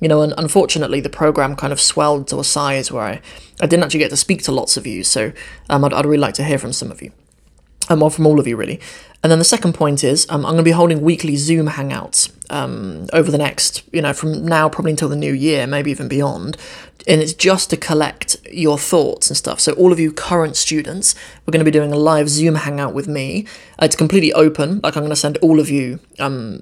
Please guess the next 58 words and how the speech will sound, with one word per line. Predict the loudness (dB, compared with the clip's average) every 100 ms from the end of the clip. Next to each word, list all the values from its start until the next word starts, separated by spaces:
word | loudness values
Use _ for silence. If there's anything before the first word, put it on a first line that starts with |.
| -6
the, | -6
the | -2
password | 0 0 0 0
and |
everything. | -2 -4 -4
So | 0
there | 4
may | 4
be |
hundreds | 2 2 0 -2
of | -2
people | 0 0 -2
in | -4
there. | -2
I, | -2 -2
I | -2
don't | -4
know. | -4 -8 -10 -16 -18 -18 0
But, | 2 4 2
um, | 2 -2 -2
it's | 0
gonna | 2 4
be | 4
every | 4 4
Wednesday | 4 2 0 -2 -2 -2 -4
from | -6 -6
five | -2 -2 -2
thirty | 0 0 0 -4
P | 0 2 2
M | 0
U | 0 0 0
K | -2 0
time. | -2 -4 -8 -10 -14 _ _ _ _ _ _ -16 -14 -4
I've | -2 2
kind | 2
of |
got | 2
in | 0 2
mind | 2 2
that |
we'd | 0 2
do, | 2
like, | 2
five | 0 -2 0
thirty | -2 -2 -4
P | 0
M | -2 -2
till | -2
six | -2 -2 -4
thirty | -4 -4 -6
P | -6 -6
M | -4 -6 -8 -14 _ -4
every | 0 2
Wednesday | 2 2 0 -2 -2 -2
U | -2 -2 -2
K | -2 -8
time, | -6 -8 -8 -2
but | -2